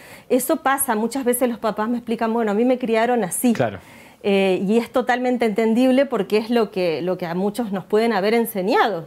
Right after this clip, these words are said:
Speaker 1: ¿sí? Pero, eh, es importante que podamos estar abiertos a cuestionarnos, no en el sentido de una crítica destructiva,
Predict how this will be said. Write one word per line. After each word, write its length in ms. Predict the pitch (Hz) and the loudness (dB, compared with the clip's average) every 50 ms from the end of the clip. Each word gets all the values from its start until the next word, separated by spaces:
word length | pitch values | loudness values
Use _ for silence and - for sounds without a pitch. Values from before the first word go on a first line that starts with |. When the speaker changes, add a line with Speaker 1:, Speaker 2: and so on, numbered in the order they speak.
| - - - | -12 -10 -8
Speaker 1:
¿sí? 200 | 180 208 349 - - - - - - - - _ _ | -6 -6 -6 -8 -12 -20 -20 -20 -20 -20 -20 _ _
Pero, 380 | - 233 269 330 427 415 - - - | 2 2 4 4 4 4 2 2 2
eh, 520 | 240 233 226 214 202 190 180 185 180 170 165 - - - _ - | 2 4 4 4 4 4 2 0 -2 -4 -6 -12 -16 -18 _ -2
es 220 | - 226 240 - 285 | 0 0 0 2 2
importante 480 | 302 262 269 262 254 254 254 254 320 | 2 4 4 2 2 0 0 0 0
que 100 | 254 269 | 0 0
podamos 460 | 240 233 220 220 226 240 254 269 254 - - _ _ - - - | 0 2 2 2 2 2 0 -2 -4 -6 -12 _ _ -14 -8 -6
estar 320 | 196 170 - - 240 254 | -6 -6 -2 -2 0 0
abiertos 560 | 262 247 240 254 262 262 247 254 302 277 262 | 0 0 2 2 2 2 0 0 -2 -2 -2
a 80 | 233 202 | -2 -4
cuestionarnos, 1080 | - 185 175 - - 202 202 226 269 370 370 - 254 226 226 214 226 254 285 - - - - - - - - - | -4 -6 -8 -6 -4 -4 -2 0 2 2 2 2 2 0 0 0 0 0 -2 -4 -10 -20 -20 -20 -20 -16 -6 0
no 60 | 403 494 554 539 440 | 2 4 6 6 6
en 60 | 381 | 6
el 80 | 302 | 4
sentido 480 | - - 254 240 202 247 254 285 294 277 | 2 2 0 0 2 2 4 4 4 4
de 60 | 247 | 4
una 200 | 247 254 247 220 | 4 2 2 2
crítica 380 | - 220 247 240 262 240 233 214 | 0 0 -2 0 0 0 0 0
destructiva, 540 | 202 202 - 269 285 277 - - 370 453 | 0 -2 -2 -4 -4 -2 2 4 4 6